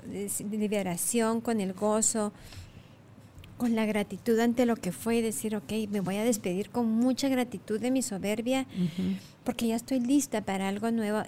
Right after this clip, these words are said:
Speaker 1: Esas se llaman metaemociones, que pueden ayudarnos también a integrar nuevos programas en nuestro, mm,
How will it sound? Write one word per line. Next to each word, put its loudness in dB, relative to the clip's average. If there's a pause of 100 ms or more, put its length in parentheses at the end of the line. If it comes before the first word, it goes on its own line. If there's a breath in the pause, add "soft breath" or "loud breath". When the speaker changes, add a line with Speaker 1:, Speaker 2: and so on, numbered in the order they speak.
(140)
Speaker 1:
Esas 0
se -2
llaman 0
metaemociones, 0 (540 loud breath)
que 0
pueden 4
ayudarnos 2
también 2 (600 loud breath)
a 6
integrar 4
nuevos 4
programas 2
en 2
nuestro, 0
mm, -4